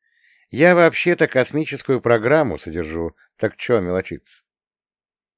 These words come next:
Завтра у нас состоится кастинг, в котором примет участие четыреста семь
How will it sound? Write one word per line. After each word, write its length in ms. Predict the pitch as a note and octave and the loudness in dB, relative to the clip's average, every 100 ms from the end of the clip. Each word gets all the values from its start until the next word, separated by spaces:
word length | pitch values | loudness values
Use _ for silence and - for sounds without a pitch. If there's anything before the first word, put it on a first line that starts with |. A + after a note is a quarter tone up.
| _ _ _ _ _ _ _ _ _ _ _ _ _ | _ _ _ _ _ _ _ _ _ _ _ _ _
Завтра 540 | A2+ G2+ G3+ F#3+ - A#2 | -6 4 4 4 0 0
у 60 | |
нас 200 | A2+ G#2 | 0 0
состоится 600 | - - - G#2 G2 G#2 | -2 -4 0 0 0 -4
кастинг, 640 | - F3+ F3+ - D3 C3+ - | -4 2 2 2 -4 -4 -6
в 60 | |
котором 440 | - A2+ D3+ C3 A#2 | 0 2 2 2 -2
примет 360 | D3 D#3+ C3+ | 0 0 -2
участие 580 | B2+ - C#3 B2+ - A#2 | -4 0 0 0 -2 -6
четыреста 800 | - A#2+ A#2 F3 D3+ C3+ - A#2 | -4 -6 -2 -2 0 -2 -4 -6
семь 400 | - C#3+ C#3+ | -4 0 0